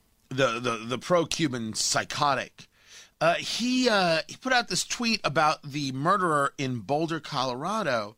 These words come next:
and talking about, uh, em-, embracing America. It was, it was some very weird, weird tweet that made no sense whatsoever.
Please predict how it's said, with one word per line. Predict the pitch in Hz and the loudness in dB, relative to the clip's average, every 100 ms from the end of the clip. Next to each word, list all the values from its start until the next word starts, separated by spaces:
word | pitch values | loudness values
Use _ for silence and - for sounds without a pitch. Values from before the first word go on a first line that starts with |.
| _ _ _ - _ - | _ _ _ -20 _ -6
and | 143 | 0
talking | 185 190 185 | 2 2 2
about, | 165 151 139 - - - | 4 4 2 -4 -20 -6
uh, | 127 131 151 | 0 0 0
em-, | 165 165 | 0 0
embracing | 156 123 202 - 196 | 0 2 2 2 0
America. | 143 127 135 117 - 71 - | -2 0 2 2 -2 -12 -10
It | |
was, | 120 - | -6 -4
it | 196 | 0
was | 190 | 2
some | - 233 | 2 0
very | 190 233 240 | 0 2 2
weird, | 185 147 175 202 202 190 170 135 | 0 -4 -6 -2 0 0 0 -6
weird | 156 156 151 147 123 - _ _ | -6 -4 -4 -6 -12 -20 _ _
tweet | - 170 156 | -6 -4 -4
that | 139 | -4
made | 151 147 | -4 -2
no | 170 202 208 | -2 0 0
sense | 185 151 135 | 0 0 -4
whatsoever. | 127 131 - 120 107 104 120 | -4 -2 -2 0 0 -2 -6